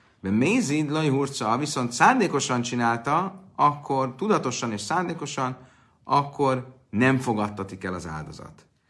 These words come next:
Mit látok ebből? Azt látom, hogy látszik, hogy, ö,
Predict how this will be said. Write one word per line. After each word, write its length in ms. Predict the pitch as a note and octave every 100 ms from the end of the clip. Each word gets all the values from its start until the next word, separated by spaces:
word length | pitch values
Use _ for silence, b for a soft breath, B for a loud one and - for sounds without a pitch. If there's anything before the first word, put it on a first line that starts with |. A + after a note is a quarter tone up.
| b b b
Mit 180 | D3+ D#3
látok 360 | B2 A#2+ G#2
ebből? 600 | F#2+ D#2+ F2 G#2+ C3 - _ _ _
Azt 180 | - -
látom, 320 | F2+ G2 G2
hogy 200 | G2+ G#2
látszik, 480 | D3+ F#3 - A2 A#2
hogy, 280 | B2 A#2+
ö, 360 | B2 B2 B2